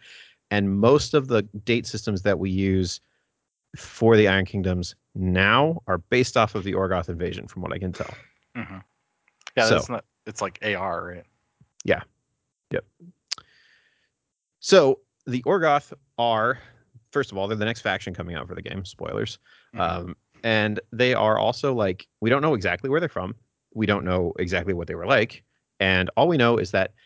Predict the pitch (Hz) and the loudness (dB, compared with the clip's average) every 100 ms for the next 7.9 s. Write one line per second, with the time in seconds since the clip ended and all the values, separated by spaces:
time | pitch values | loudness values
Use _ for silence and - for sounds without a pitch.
0 | _ - 92 - 170 170 - 110 104 104 | _ -6 -4 -2 -4 -2 -4 0 0 0
1 | 110 - _ - 95 95 98 95 87 - | -2 -8 _ -16 -4 2 2 2 -2 -8
2 | _ _ - - - - - - 127 117 | _ _ -10 -8 -8 -10 -10 -2 2 4
3 | 113 95 92 - _ _ _ _ _ _ | 4 2 -8 -20 _ _ _ _ _ _
4 | _ 113 120 107 101 143 143 135 117 113 | _ 0 2 2 2 0 0 2 0 0
5 | - 143 147 - _ 110 92 - 147 131 | -4 -4 -4 -10 _ -2 -2 -2 -2 0
6 | 120 120 107 104 98 - - - 135 127 | -2 -2 -2 -2 -2 -6 -8 -2 2 2
7 | 117 95 92 104 101 - 95 90 | 0 -4 0 -2 -2 -2 0 0